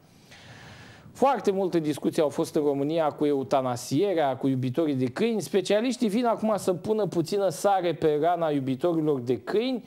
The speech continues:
Un studiu recent descoperă faptul că iubitorii de câini tind să se impună mai mult în societate, în special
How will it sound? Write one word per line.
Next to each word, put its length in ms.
Un 180
studiu 320
recent 560
descoperă 600
faptul 460
că 100
iubitorii 500
de 120
câini 440
tind 220
să 160
se 160
impună 480
mai 220
mult 300
în 120
societate, 840
în 80
special 600